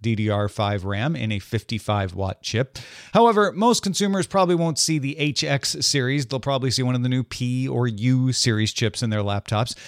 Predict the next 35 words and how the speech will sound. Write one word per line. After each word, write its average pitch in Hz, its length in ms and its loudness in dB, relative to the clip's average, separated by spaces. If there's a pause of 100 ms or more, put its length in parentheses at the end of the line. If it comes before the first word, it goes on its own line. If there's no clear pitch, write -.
(240)
Intel 143 300 4
also 151 300 4
announced 139 400 2
new 139 220 2
thirty-five 143 640 2
and 135 240 0
sixty-five 135 640 2
watt 127 220 0
chips - 260 -2
for 127 160 -4
mainstream 131 520 0 (120)
desktop - 440 0
P 104 120 -2
Cs. - 440 -6 (1300)
Production 180 420 4
at 160 200 2
Foxconn's 165 680 2
Zhengzhou, 151 600 2
China 165 400 2
plant 131 340 0
has 139 420 2 (140)
finally 208 460 2
got 170 240 2
back 165 180 4
to 151 140 2
ninety 208 500 0
percent 139 420 0
of 92 120 -8
its - 100 -8
peak - 240 -2
capacity 113 560 -2
as 107 160 2
of 110 140 -2
December 110 340 -2
thirtieth. 113 420 0